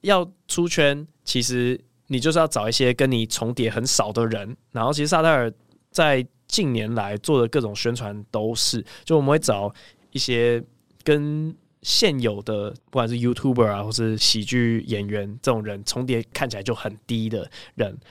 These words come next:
然后看能不能圈到一些新的粉丝这样。呃，所以K O L，对啊，一定是最快最有效的做法，只是C P值就要再抓一下，这个也是所有人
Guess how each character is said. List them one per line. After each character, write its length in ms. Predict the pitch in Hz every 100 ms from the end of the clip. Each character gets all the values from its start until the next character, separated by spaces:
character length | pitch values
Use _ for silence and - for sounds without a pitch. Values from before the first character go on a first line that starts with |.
| _
然 100 | 113
后 80 | 110
看 320 | 120 139 117
能 120 | 107 113
不 80 |
能 300 | 120 104 104 127
圈 160 | - 117
到 140 | 113
一 40 |
些 80 | 110
新 200 | 107 113
的 220 | 107 101 - _ _ _
粉 220 | - 101
丝 280 | - 110 113
这 80 |
样。 120 | 113 - _ - - - _
呃， 300 | 127 117 113
所 200 | - 160
以 240 | 143 131 - _ _ -
K 220 | - 185
O 120 | 196
L， 400 | 160 104 101 113 _ _
对 120 | - 123
啊， 200 | 101 90
一 100 | 127
定 180 | 135 123
是 320 | 139 123 113
最 180 | - 135
快 220 | - 120
最 140 | 123
有 80 | 104
效 160 | 107 104
的 80 |
做 200 | 76 113
法， 180 | - - -
只 100 | 131
是 100 | 165
C 160 | 180
P 100 | 180
值 140 | 143 107 _ _
就 120 | -
要 120 | 139 131
再 140 | 139
抓 280 | 120 107 104
一 40 |
下， 220 | - 98 131
这 100 | 165
个 80 |
也 80 | 135
是 160 | 117 127
所 200 | - 113
有 40 |
人 220 | 110 104